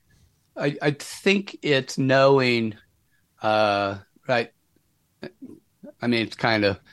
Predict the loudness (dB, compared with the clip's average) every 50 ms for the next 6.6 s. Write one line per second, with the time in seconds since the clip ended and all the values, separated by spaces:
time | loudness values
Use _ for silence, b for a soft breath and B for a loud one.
0 | -20 _ -20 _ _ _ -4 -4 -2 -2 -2 -4 -6 -8 -12 _ _ _ _ _
1 | _ _ _ _ _ _ _ _ _ _ _ _ -8 -6 -4 -2 2 4 4 4
2 | 4 2 2 0 -2 -2 0 0 -2 -2 -2 -4 -4 -4 -4 -4 -4 b b b
3 | b b b b b b _ _ _ _ -8 -6 -4 -2 -2 -2 0 0 2 2
4 | 4 4 4 4 4 4 2 2 0 -2 -6 -8 -6 -4 -2 2 2 2 2 0
5 | 0 -2 -2 -2 -2 -4 -4 -4 -4 -4 -2 -2 0 2 2 4 4 6 6 6
6 | 6 4 4 2 2 2 2 2 2 0 -4